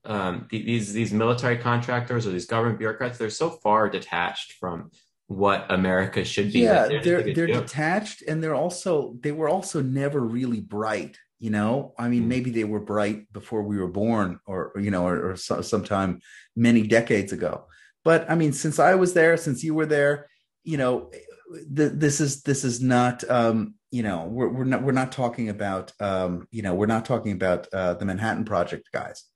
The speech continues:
Speaker 2: you
Speaker 1: No.
Speaker 2: know, here,
Speaker 1: <laughs>
Speaker 2: you know, I mean, we're talking about glorified project managers at best. And, uh, you know, and, and, and frankly, you know, folks who,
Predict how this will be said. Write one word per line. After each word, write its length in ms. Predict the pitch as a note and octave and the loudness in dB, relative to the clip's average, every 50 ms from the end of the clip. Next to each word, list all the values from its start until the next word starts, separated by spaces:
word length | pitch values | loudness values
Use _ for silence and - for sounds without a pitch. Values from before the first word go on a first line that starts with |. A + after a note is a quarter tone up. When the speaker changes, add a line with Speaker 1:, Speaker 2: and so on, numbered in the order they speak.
| _ _ _ _ _ _ _ _ _ _ _ _ _ _ _ _ _ | _ _ _ _ _ _ _ _ _ _ _ _ _ _ _ _ _
Speaker 2:
you 100 | - G2+ | 0 2
Speaker 1:
No. 360 | G2 F2+ E2 D#2+ - - _ - | 4 4 2 0 -2 -6 _ -8
Speaker 2:
know, 120 | G#2+ - - - | -8 -8 -2 0
here, 340 | A#2 G#2+ G2 F2 D#2 - | 2 4 4 4 2 2
Speaker 1:
<laughs> 20 | - | 0
Speaker 2:
you 120 | B2+ A2 | 0 2
know, 120 | G2 F2+ F2 | 2 0 0
I 140 | C#2+ - | 0 0
mean, 540 | G#2 G#2+ G#2 G2+ F#2 - - - - - - - | 2 4 4 2 2 -2 -6 -10 -12 -12 -10 -8
we're 180 | G#2 G#2 G#2 | -2 -2 -2
talking 200 | G#2+ B2+ A#2+ A#2 | 0 2 0 2
about 160 | A2 G#2+ G2+ | 2 0 -2
glorified 440 | G#2 A2+ A2 G#2+ G#2 G#2 - G#2 F#2 | 0 2 2 2 2 2 -2 -4 -4
project 320 | - - G2+ G2 F#2+ - G2+ | -2 -2 -4 -4 -4 -4 -6
managers 520 | G2+ G2 G2 F#2+ F#2+ F#2 - F#2+ E2+ E2+ | -4 -4 -2 -4 -4 -6 -6 -8 -8 -8
at 100 | F2 - | -8 -2
best. 420 | - F#2 F2 - - - - - _ _ _ _ _ _ _ _ _ _ _ _ _ _ - - | 0 0 0 0 -4 -10 -14 -16 _ _ _ _ _ _ _ _ _ _ _ _ _ _ -6 -2
And, 400 | A2 G#2 G2+ G2 G2 F#2+ F#2 G2+ | 0 0 2 0 0 -2 0 2
uh, 320 | F#2 F#2 F2+ F2+ E2 - - | 2 4 4 4 2 0 -2
you 120 | B2+ A2 | -4 -2
know, 160 | F#2 F2+ F2 | -2 -2 -4
and, 280 | D#2 - A2+ G#2+ G#2+ - | -2 -2 -2 -2 0 0
and, 240 | A#2+ A#2 A2+ A2 A2 - | 2 2 2 0 0 -2
and 160 | B2 A#2+ A#2 | -2 -2 0
frankly, 420 | - E3+ F3 G3+ G#3 - D#3 B2+ | 0 0 0 2 0 0 -2 0
you 140 | A2 A#2 A#2 | 0 0 -2
know, 80 | A2 G#2 | -2 -4
folks 340 | - - C#3 C3 B2+ - | -4 -4 -4 -4 -4 -6
who, 240 | - - C3 A#2 G#2+ | -8 -6 -6 -6 -6